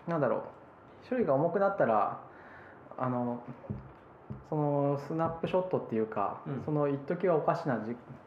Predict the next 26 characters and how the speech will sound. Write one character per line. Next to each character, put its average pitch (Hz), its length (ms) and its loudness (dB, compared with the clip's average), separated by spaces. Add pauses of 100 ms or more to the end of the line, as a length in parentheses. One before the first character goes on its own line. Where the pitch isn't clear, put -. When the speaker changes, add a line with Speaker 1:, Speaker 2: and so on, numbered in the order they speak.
(120)
Speaker 1:
時 117 160 -8
っ 113 40 -10
て - 140 -10
い - 20 -6
う - 40 -6
の 98 60 -8
も、 98 120 -8
表 104 140 -10
示 120 200 -2
っ - 20 -20
て 113 80 -10
い - 20 -6
う 104 40 -6
の 104 60 -6
も 113 120 -10 (180)
あ 170 100 0
る 160 100 0
と - 80 -2
は 104 60 0
思 107 140 -2
い 113 40 0
ま 113 80 -6
す - 80 -12
よ。 - 160 -8
Speaker 2:
う 185 40 -8
ん。 185 400 -6